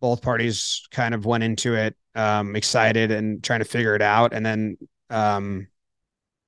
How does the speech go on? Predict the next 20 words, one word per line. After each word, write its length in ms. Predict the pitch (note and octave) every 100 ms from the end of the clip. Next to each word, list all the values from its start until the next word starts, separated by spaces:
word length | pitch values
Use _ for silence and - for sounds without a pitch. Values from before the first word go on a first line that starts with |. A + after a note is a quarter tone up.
| _ _ _ _ _ _ _ _ -
it 40 |
was 200 | A2+ A2
like 160 | A#2 A2+
a, 120 | G2+ - _ _ _ _ - _ _ _ _ _ _ _ _ _
how 240 | A2+ G#2 A2+
do 60 |
I 60 | G#2
say 280 | F#2 A2 G#2+
it? 60 |
It 20 | G#2+
was 140 | G2
like, 180 | A2 G#2
um, 680 | A2 G#2 G2+ G2+ G2+ G2 G2+ _ _ _ _ _ _ _ _ _ _ _ -
an 120 | B2+
intermediary 880 | C3 B2+ A2+ A#2+ A#2 A#2 A2+ A2 G#2+
put 200 | A2+ A2+
it 120 | G#2+
together. 500 | G#2+ A2+ A2 A2+ A2
And 120 | G#2+
then 320 | G#2+ G#2 G#2+